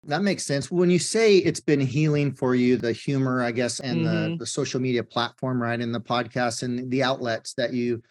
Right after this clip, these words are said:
Speaker 1: have become well known for these last couple, three years, what are you referring to?
Speaker 2: A lot of different things. It kind of started when all of a sudden this platform, I feel like it was given to me. I did nothing to deserve it.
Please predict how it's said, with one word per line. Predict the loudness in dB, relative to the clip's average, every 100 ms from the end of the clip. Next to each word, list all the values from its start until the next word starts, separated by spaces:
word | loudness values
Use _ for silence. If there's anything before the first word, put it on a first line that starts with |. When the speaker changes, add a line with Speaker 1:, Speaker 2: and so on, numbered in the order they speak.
| _ _ -8
Speaker 1:
have | -4
become | -2 -2 -2
well | 0 0
known | 0 0
for | 0 0
these | 0 2
last | 0 0
couple, | -2 -2
three | -2 0 2
years, | 2 0 -4 _ -2
what | 2
are | 2
you | 4 4
referring | 2 0 0 0 0
to? | -2 -4 -4 _ _ _ _ _ _ -2
Speaker 2:
A | 0
lot | 2 0
of | 0
different | 0 0 0
things. | 2 2 0
It | -2 -4
kind | -2 0 2
of | 0
started | -4 0 4 4 4 2 0 -4
when | -4 0 0
all | 2 2
of | 2
a | 2
sudden | 0 2
this | -2
platform, | 0 0 0 0 0 0
I | -2
feel | 0 0
like | 0
it | 0
was | -2
given | 0 2 0
to | 0
me. | 0
I | 2
did | 0 0
nothing | 0 0 -2
to | -2
deserve | -2 -2 0
it. | 0 -4